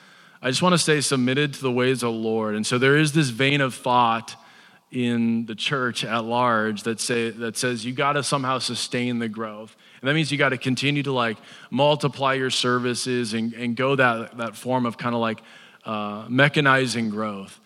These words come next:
And honestly, I ju-, that's just been, um, it just hasn't sat with me.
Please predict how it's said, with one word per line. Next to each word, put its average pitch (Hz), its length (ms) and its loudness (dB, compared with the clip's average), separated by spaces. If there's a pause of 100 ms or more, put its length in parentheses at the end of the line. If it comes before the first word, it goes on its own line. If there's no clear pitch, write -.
(380)
And 139 160 -2
honestly, 160 560 2
I 156 140 8
ju-, 147 240 0
that's 156 180 4
just 180 240 2
been, 139 480 0
um, 117 420 -4 (840)
it - 20 -10
just 156 160 0
hasn't 160 340 4
sat 131 280 2
with 110 140 -8
me. 95 220 -6